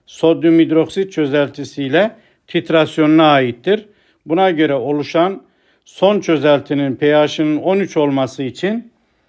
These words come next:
kaç mililitre sodyum hidroksit eklenmelidir diye soruyor. Şimdi öncelikle P H on üç olduğu zaman buradan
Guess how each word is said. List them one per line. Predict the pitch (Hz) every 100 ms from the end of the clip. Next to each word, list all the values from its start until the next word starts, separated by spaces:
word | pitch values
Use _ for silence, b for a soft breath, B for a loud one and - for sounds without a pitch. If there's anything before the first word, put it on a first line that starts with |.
| _ _
kaç | - 226 -
mililitre | 170 151 151 143 143 147 143 - _ _ _ _
sodyum | - 156 139 147 147
hidroksit | 135 135 - 190
eklenmelidir | 151 147 151 147 143 143 139 120 131 120
diye | 143 156 185 -
soruyor. | - 151 113 80 - _ b b b b b b _
Şimdi | - 202
öncelikle | 208 214 196 170 - 156 170 - -
P | 170 170
H | 170 165 -
on | 175 175
üç | 165
olduğu | 160 147 135 139
zaman | 127 123 151 240 - _ _ _ _ _ _ _ _ _ _ _ _ _
buradan | - 190 170 156 160